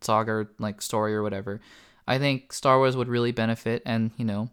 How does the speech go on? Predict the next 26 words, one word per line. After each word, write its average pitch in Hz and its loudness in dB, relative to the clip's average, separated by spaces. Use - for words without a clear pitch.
with - -4
all 123 4
the 120 4
Endgame 131 0
comparisons, 117 -2
they 123 2
do 113 0
work 120 -2
for - -4
the 147 0
same 143 -4
company, 117 -4
so - -8
there 107 0
is 123 -6
that. 101 -4
Um, 120 0
and 131 -2
I 131 -2
think 123 -4
they 123 -2
would 123 -2
really 127 -2
benefit 151 -6
from - -6
that. - -12